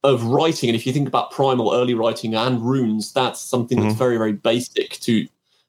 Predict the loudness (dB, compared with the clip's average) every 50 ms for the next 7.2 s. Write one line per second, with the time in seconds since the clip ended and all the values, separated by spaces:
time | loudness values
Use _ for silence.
0 | _ _ 0 2 2 2 0 2 0 0 2 2 0 0 -2 0 -2 -2 -2 -2
1 | -6 -6 -2 -2 0 0 0 -2 0 0 -2 -2 0 -2 -2 -2 -4 _ _ _
2 | _ _ -2 -2 0 0 -2 -2 0 0 0 2 2 2 2 2 0 -2 -4 -4
3 | -2 -2 0 2 2 2 2 0 0 -2 -2 0 0 0 0 0 -2 -6 -8 -4
4 | -2 -2 -2 -2 -6 _ -14 -16 -16 -12 -10 -10 -6 -2 0 2 2 2 2 2
5 | 2 0 0 0 0 0 -2 -2 -2 0 0 2 2 0 0 0 0 0 0 2
6 | 0 0 0 -2 -6 -14 _ _ _ _ _ _ _ _ _ 0 2 2 2 2
7 | 0 -2 -6